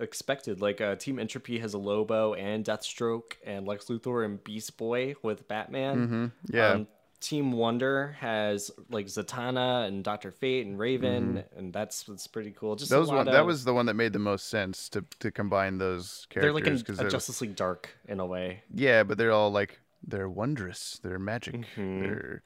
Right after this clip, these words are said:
Speaker 1: They are.
Speaker 2: Yeah.
Speaker 1: Doctor Fate's got a cool looking new costume going on
Speaker 2: Mm-hmm.
Speaker 1: too. It, it's kind of inspired, I think, by his Earth two look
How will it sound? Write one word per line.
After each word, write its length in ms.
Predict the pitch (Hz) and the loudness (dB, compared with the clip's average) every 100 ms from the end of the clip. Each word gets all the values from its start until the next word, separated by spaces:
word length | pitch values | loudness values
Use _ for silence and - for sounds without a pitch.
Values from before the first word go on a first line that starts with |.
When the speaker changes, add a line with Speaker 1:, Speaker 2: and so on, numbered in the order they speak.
| 104 | -10
Speaker 1:
They 160 | 95 95 | -6 -4
are. 360 | 101 131 120 - - - | -4 -4 -4 -6 -16 0
Speaker 2:
Yeah. 40 | |
Speaker 1:
Doctor 200 | - 143 | 2 2
Fate's 280 | - 160 190 | 2 2 2
got 120 | - 147 | 0 0
a 80 | |
cool 260 | 120 147 135 | 0 0 0
looking 280 | 127 127 123 | 0 -2 0
new 220 | 120 117 | 2 0
costume 520 | 113 120 156 - 107 | -2 -8 -8 -4 -4
going 200 | 104 104 120 | -2 0 2
on 140 | 117 | 2
Speaker 2:
Mm-hmm. 120 | 123 | 0
Speaker 1:
too. 320 | 131 139 110 - _ _ | 0 -4 -4 -8 _ _
It, 180 | 202 202 | 0 2
it's 180 | 190 185 | 0 -2
kind 300 | - 208 240 | -6 -6 -4
of 100 | 220 | -2
inspired, 500 | 165 131 - 127 123 | -2 -2 2 4 6
I 60 | 113 | 4
think, 180 | 120 110 | 0 0
by 120 | 110 | 0
his 120 | 98 | 0
Earth 360 | 87 98 - - | -4 -8 -8 -14
two 260 | - 101 92 | -8 -6 -6
look 440 | 87 80 - - | -8 -12 -14 -18